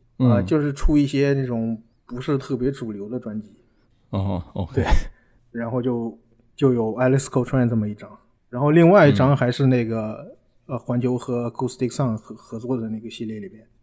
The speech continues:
Speaker 1: 嗯。
Speaker 2: 好像是这个月还是下个月就要出了。呃，所以你从 Alice Coltrane 这个里面，你既能听出来 John Coltrane 对他的影响，你也能听出来他自己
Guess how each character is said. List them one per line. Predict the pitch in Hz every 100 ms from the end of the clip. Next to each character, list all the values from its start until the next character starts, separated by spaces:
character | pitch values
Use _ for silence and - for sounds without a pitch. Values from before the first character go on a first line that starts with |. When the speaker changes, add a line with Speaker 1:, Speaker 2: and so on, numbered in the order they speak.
| -
Speaker 1:
嗯。 | 117
Speaker 2:
好 | 117
像 | 139
是 | 143 131 127 123 113 - -
这 | - 139
个 | 131
月 | 123
还 |
是 | 120
下 | 123 139
个 | 113
月 | 110
就 | 107
要 | 107
出 | - -
了。 | - - - _ _ -
呃， | 135 127 123 113
所 | 156
以 | 170
你 | 147
从 | 139 156
Alice | 175 190 185
Coltrane | - 165 165 196 165
这 | 156
个 | 135
里 | 117
面， | 113 127
你 | 117
既 | - 151
能 | 143
听 | 143 156
出 | 151
来 | 139 123 120
John | 131 139
Coltrane | 135 127 160 143
对 | 135
他 | 139
的 | 127
影 | 117
响， | 120 104 117
你 | 123
也 | 143
能 | 123 135
听 | 143 156
出 | 147
来 | 127
他 | 135
自 | 139
己 | 120 110